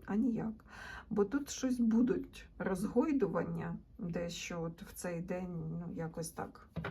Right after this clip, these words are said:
по енергіях вас трошки туди-сюди буде хитати. Але ж в якийсь момент ви себе просто візьмете в руки і налагодите ситуацію. Хоча початок дня такий, що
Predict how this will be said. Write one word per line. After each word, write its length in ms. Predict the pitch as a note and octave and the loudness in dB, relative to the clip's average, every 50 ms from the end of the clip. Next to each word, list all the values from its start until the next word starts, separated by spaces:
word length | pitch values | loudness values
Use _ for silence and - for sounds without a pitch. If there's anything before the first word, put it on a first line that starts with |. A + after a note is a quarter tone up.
| - | -6
по 100 | - - | -4 -4
енергіях 760 | F3+ F3 F#3 F3+ F#3 F#3 - G#3+ - F#3+ F3+ F3 E3 E3 - - | -2 -2 -2 -2 -2 -2 -2 -2 -2 -2 -2 -2 -2 -4 -4 -4
вас 200 | C4+ G3 E3 - | -4 -4 -4 -6
трошки 500 | - - - E3 E3+ E3 - - - - | -6 -4 -4 -4 -4 -6 -8 -10 -12 -12
туди-сюди 760 | - - - G#3 - E3+ E3 - - - - - - - - - - - - - - - - - - - - - - - - - - - - - - - - - - - - - | -10 -8 -6 -4 -4 -4 -4 -4 -4 -4 -2 -2 -2 -4 -6 -8 -12 -16 -16 -16 -16 -16 -16 -16 -18 -18 -18 -18 -18 -16 -16 -16 -18 -18 -18 -16 -16 -16 -18 -18 -20 -12 -6 -2
буде 300 | F3 F#3+ F#3+ - G3 G3 | 2 2 4 4 4 4
хитати. 720 | - - G#3+ G#3 - G#3 F#3 F#3 F3 - F#3+ F#3+ G3 G#3+ G#3+ | 4 4 2 4 4 2 2 2 0 -2 0 2 2 2 2
Але 460 | - G3+ G#3+ A3+ A3+ A3+ A#3+ G#3+ G#3 | 0 0 2 2 2 4 4 4 4
ж 320 | G3+ G3 - - - - - - | 2 0 -2 -2 -4 -6 -4 -2
в 60 | G#3 | 2
якийсь 500 | G#3 G#3+ A#3 A3+ - F4 F4+ F4 - - | 6 6 6 4 2 -2 -2 -2 0 2
момент 460 | A#3+ G3 F#3 F3+ F3 E3 E3+ F#3 - | 2 2 2 2 0 0 -2 -2 -2
ви 100 | G#3+ G#3+ | -2 -2
себе 280 | A3 - - B3+ A#3+ G3 | -2 -2 -2 0 0 0
просто 400 | G3 - - G#3 G#3+ - - G3+ | 0 -2 -4 -4 -4 -4 -4 -6
візьмете 500 | F#3+ F#3+ G3 F#3+ - F#3+ F3 F#3 - G3 | -4 -4 -4 -2 -2 -2 -2 -2 -4 -4
в 80 | F#3 G#3 | -4 -2
руки 400 | G3 G#3+ - - - - - - - - - | 0 -2 -2 -2 -6 -8 -6 -6 -6 -6 -2
і 100 | - G#3+ | 0 0
налагодите 760 | B3 - - F#3+ F#3 E3 E3+ F#3+ E3+ E3 - F#3+ E3+ - F#3 | 2 2 0 0 -2 -2 -2 -2 -2 -2 -4 -4 -6 -8 -8
ситуацію. 920 | D#3+ - - - - - F#3+ E3+ F3 F3+ F3+ - - - F#3+ F3+ F3+ G#3 A3 A3 - - - - - - - - - - - A#3+ | -8 -8 -10 -10 -10 -8 -8 -6 -6 -8 -8 -10 -10 -10 -10 -8 -6 -6 -6 -6 -8 -14 -20 -20 -20 -20 -20 -20 -18 -14 -12 -8
Хоча 500 | - - G3+ F#3+ - - G3+ G#3 C#4 C4 | -4 -4 -4 -2 0 0 2 2 4 2
початок 680 | B3+ - - G#3+ G#3+ G#3+ - G3+ A3 A3 A3 A3 A3+ A#3+ | 2 2 2 0 2 2 2 2 2 2 2 2 2 2
дня 380 | A3 G#3+ - A3 G3+ G3 G#3 G#3 G#3 | 2 2 4 4 4 4 2 2 0
такий, 420 | A3+ G3 G3 - G#3 F#3+ G3 A3+ | -2 -2 -2 0 0 2 2 2
що 320 | B3 - - - G3+ F#3+ | 0 -2 -2 -2 -2 -2